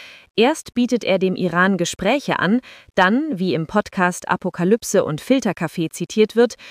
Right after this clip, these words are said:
kündigt er die große Welle der Angriffe an und droht, "Wir prügeln den Dreck aus ihnen raus." Diese Unberechenbarkeit, so die Analyse,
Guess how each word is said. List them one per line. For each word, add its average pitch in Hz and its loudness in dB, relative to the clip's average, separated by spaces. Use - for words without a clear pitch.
kündigt 302 2
er 220 2
die 208 -2
große 190 0
Welle 196 4
der 165 0
Angriffe 175 0
an 131 -4
und 170 -6
droht, 220 4
"Wir 190 2
prügeln 240 2
den 185 0
Dreck 185 -2
aus 156 -4
ihnen 156 -4
raus." 147 -6
Diese 262 4
Unberechenbarkeit, 190 -2
so 160 -4
die 160 -4
Analyse, 202 2